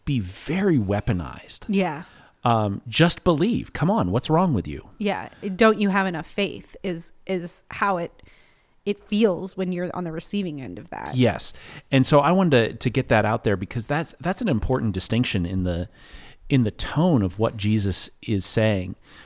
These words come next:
Speaker 1: B-, it's much closer to, we talked about, uh, in the, in the prep, the, the, um, the twenty-third Psalm and,
Speaker 2: Mm-hmm.
Speaker 1: and the fact that that has been, you know, that's been shaping for me in the, in the fact that, you know,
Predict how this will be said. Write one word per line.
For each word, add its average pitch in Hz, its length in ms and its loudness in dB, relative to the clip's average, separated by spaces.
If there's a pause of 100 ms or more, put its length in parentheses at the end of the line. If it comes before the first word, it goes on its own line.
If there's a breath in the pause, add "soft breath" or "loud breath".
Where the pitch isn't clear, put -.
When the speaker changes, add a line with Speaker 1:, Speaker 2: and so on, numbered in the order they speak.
(120)
Speaker 1:
B-, 127 220 -10
it's 151 420 -4
much 180 240 0
closer 135 400 2
to, 107 320 -4
we 113 120 -2
talked - 300 -2
about, 98 440 2
uh, 92 320 -2
in 101 200 0
the, 95 280 -2
in 104 160 0
the 90 180 -2 (180)
prep, - 340 -2
the, 104 260 0 (280)
the, 98 300 0
um, 90 300 -4 (760 soft breath)
the 127 160 4
twenty-third 117 600 2
Psalm 95 640 0
and, 107 300 4
Speaker 2:
Mm-hmm. 180 120 -2
Speaker 1:
and 113 120 2
the 110 60 0
fact - 280 0
that - 300 -4
that 170 200 2
has 143 180 2
been, 104 420 2 (600 soft breath)
you 131 100 4
know, 113 80 4
that's 143 220 2
been 123 160 4
shaping 104 420 2
for 101 140 -4
me 98 260 0
in 98 220 -2
the, 95 280 -2
in 110 60 0
the 98 60 -4
fact 107 260 -4
that, - 120 -6
you 101 100 0
know, 95 140 0